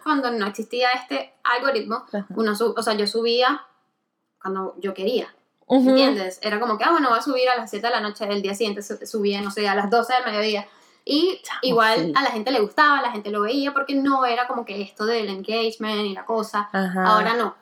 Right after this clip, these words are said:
Speaker 1: ahora es como
Speaker 2: Eh.
Speaker 1: esa presión de que
Speaker 2: Sí.
Speaker 1: si tienes más de tres días sin subir, o sea, no te ven, no llegas a tus seguidores,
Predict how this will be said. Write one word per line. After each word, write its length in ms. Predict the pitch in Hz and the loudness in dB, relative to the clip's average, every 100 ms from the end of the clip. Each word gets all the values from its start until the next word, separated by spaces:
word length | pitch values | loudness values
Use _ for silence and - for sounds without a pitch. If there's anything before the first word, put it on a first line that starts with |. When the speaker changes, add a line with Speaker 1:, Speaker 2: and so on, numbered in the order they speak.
| _ 202 | _ -4
Speaker 1:
ahora 360 | 190 202 220 | -4 -2 -2
es 300 | 233 - - _ | -2 -6 -20 _
como 640 | 240 240 226 214 202 190 _ _ | -4 -2 -2 -2 -4 -8 _ _
Speaker 2:
Eh. 480 | 294 427 403 349 302 | -2 0 -2 0 0
Speaker 1:
esa 220 | 269 247 | 0 0
presión 460 | 254 208 233 240 262 | -2 -4 0 0 2
de 120 | 247 | -2
que 180 | 233 214 | -2 -2
Speaker 2:
Sí. 140 | - | -2
Speaker 1:
si 80 | 226 | -2
tienes 260 | 254 240 277 | 0 0 2
más 120 | 277 | 0
de 100 | 285 | 0
tres 180 | 277 254 | -2 -2
días 220 | 262 262 | -2 -4
sin 140 | 269 240 | -6 -6
subir, 420 | 208 220 302 349 _ _ _ _ _ 208 196 | -2 0 0 -4 _ _ _ _ _ -8 -6
o 40 | 190 | -6
sea, 340 | - 180 - _ | -6 -6 -8 _
no 260 | - 202 185 | -8 -6 -4
te 120 | 202 | -4
ven, 360 | 220 240 254 254 226 | -2 -2 -2 -8 -8
no 520 | 202 190 185 185 180 | -6 -4 -4 -6 -4
llegas 280 | 196 214 247 | -2 -2 -4
a 40 | |
tus 100 | 254 | -8
seguidores, 680 | 254 247 240 226 233 226 | -4 0 2 2 -2 -4